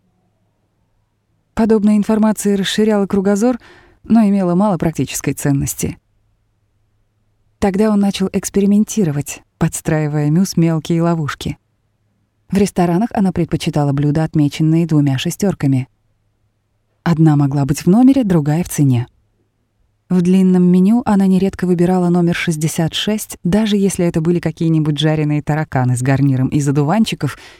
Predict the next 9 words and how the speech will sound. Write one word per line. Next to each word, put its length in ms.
или 200
другая 460
неудобоваримая 800
экзотика. 600
Но 220
она 120
никогда 520
не 120
говорила: 500